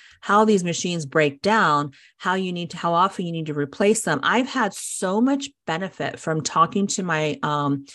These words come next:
my repair houses, and there's a good, probably five of 'em, um, which we'll share in the notes, um, that we like to work with, um, nationwide, that really truly know their stuff, really understand the, the just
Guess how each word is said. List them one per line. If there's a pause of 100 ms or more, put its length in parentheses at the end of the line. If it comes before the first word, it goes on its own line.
(240)
my
repair
houses,
and
there's
a
good, (100)
probably
five
of
'em, (420)
um,
which
we'll
share
in
the
notes, (320)
um,
that
we
like
to
work
with,
um,
nationwide, (240)
that
really
truly
know
their
stuff,
really
understand
the,
the (460)
just